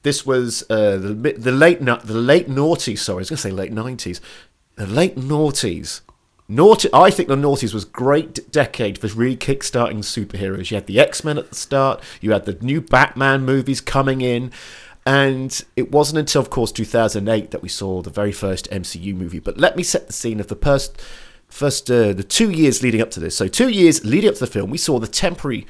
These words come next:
conclusion, if you will, of two successful Marvel franchises. We had, in two thousand six, we had X-Men: The Last Stand, which would be the last proper X-Men film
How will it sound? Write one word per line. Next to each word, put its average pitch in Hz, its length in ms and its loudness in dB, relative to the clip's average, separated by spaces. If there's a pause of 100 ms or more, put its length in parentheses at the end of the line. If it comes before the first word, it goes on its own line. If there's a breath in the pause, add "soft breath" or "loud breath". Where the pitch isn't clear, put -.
(260 soft breath)
conclusion, 101 520 -4
if 90 100 -8
you 90 80 -6
will, 80 260 -6 (140)
of - 100 -16
two 139 220 0
successful - 500 -4
Marvel 135 380 2
franchises. 80 680 -8 (240 loud breath)
We 104 100 -2
had, - 100 -2
in 101 80 -8
two 180 140 0
thousand 139 300 2
six, - 280 -2
we 131 60 0
had - 160 0
X-Men: 110 340 0
The 101 80 -2
Last 107 260 -2
Stand, 117 320 -4 (180 loud breath)
which 156 220 2
would 143 180 0
be 117 320 -2 (240 soft breath)
the 127 100 4
last 147 380 4 (160)
proper 135 640 4
X-Men 120 460 2
film 92 420 -2